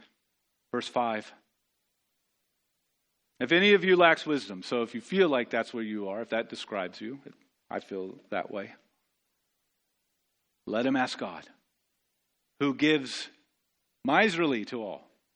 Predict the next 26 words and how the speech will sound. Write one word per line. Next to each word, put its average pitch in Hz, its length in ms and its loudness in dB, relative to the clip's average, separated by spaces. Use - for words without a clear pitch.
No. 82 180 -12
"Gives 135 280 2
generously." 110 840 0
Gives 135 200 0
generously 175 640 4
to 151 100 2
some? 170 440 -2
No, 101 260 -4
to - 120 -16
all, 107 360 -2
without 117 300 -2
reproach. 117 640 -10
All 156 300 2
who 151 400 2
trust - 380 2
in 127 60 -6
Christ, 165 460 2
call 165 280 4
out 160 180 4
to 147 80 -8
him, 147 380 0
"O 156 100 0
Lord, 156 320 6
I - 80 -10
need 147 300 -4
wisdom." 139 500 -4